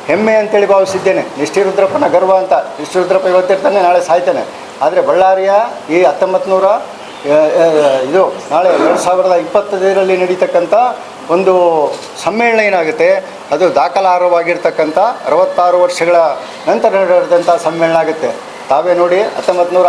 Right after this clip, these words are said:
ಐವತ್ತೊಂಬತ್ತರಿಂದ ಎರಡು ಸಾವಿರದ ಇಪ್ಪತ್ನಾಲ್ಕರವರೆಗೆ ಏನಾದರೂ ಅವರು ಹುಟ್ಟಿ ಲಿಂಗೈಕ್ಯರಾಗಿದ್ದರೆ ಅಥವಾ ನಿಧನರಾಗಿದ್ದರೆ ಅವ್ರು ಯಾರೂ ಕೂಡ ಸಮ್ಮೇಳನವನ್ನ ನೋಡುವ ಸೌಭಾಗ್ಯವನ್ನು ಪಡೆದಿಲ್ಲ. ಆದ್ರೆ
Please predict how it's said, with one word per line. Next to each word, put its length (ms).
ಐವತ್ತೊಂಬತ್ತರಿಂದ 800
ಎರಡು 140
ಸಾವಿರದ 320
ಇಪ್ಪತ್ನಾಲ್ಕರವರೆಗೆ 1160
ಏನಾದರೂ 480
ಅವರು 380
ಹುಟ್ಟಿ 580
ಲಿಂಗೈಕ್ಯರಾಗಿದ್ದರೆ 720
ಅಥವಾ 200
ನಿಧನರಾಗಿದ್ದರೆ 840
ಅವ್ರು 180
ಯಾರೂ 180
ಕೂಡ 160
ಸಮ್ಮೇಳನವನ್ನ 760
ನೋಡುವ 340
ಸೌಭಾಗ್ಯವನ್ನು 600
ಪಡೆದಿಲ್ಲ. 460
ಆದ್ರೆ 480